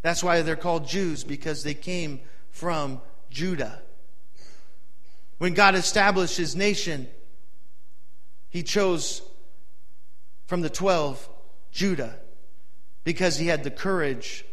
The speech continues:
of a lion. Not because he was perfect. We found out examples in his life where he was far from perfect, but he had the heart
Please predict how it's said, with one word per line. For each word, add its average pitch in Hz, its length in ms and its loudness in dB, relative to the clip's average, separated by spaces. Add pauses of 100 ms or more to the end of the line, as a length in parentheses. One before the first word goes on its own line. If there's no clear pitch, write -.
(420)
of 139 140 0
a 135 60 0
lion. 127 640 -2 (1080)
Not 220 180 4
because 196 300 2
he 170 80 2
was 151 140 0
perfect. 208 480 0
We 175 100 -2
found 185 260 2
out 180 240 2 (120)
examples 175 580 2
in 180 60 0
his 160 140 -2
life 185 240 4
where 180 80 0
he 180 60 2
was 151 160 0
far 220 260 2
from 165 160 -2
perfect, - 640 -2
but 180 160 4
he 185 240 0
had 185 300 4
the 160 100 2
heart 170 480 2